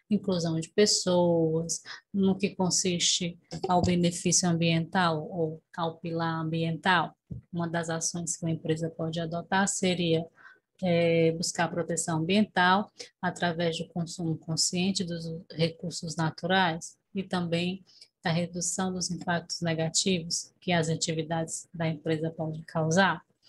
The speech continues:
No que consiste ao benefício econômico,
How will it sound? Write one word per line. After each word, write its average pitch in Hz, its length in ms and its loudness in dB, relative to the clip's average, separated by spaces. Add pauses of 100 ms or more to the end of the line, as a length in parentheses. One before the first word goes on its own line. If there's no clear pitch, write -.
(400)
No 196 80 0
que 214 140 0
consiste 202 580 0
ao 175 140 4
benefício 170 1300 2 (720)
econômico, 180 800 2